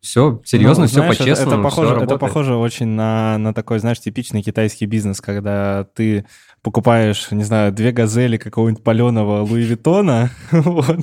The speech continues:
Speaker 2: делаешь дела в Вичате, и тебе просто человек без предоплаты отправляет, потому что ему проще отправить,
Speaker 1: Мгм.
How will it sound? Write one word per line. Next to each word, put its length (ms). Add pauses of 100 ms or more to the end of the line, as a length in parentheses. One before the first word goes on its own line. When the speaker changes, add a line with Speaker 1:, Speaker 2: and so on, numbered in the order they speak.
(560)
Speaker 2:
делаешь 400
дела 320
в 40
Вичате, 720 (540)
и 380
тебе 180
просто 280
человек 200
без 140
предоплаты 560
отправляет, 640
потому 240
что 160
ему 120
проще 420
отправить, 600 (140)
Speaker 1:
Мгм. 380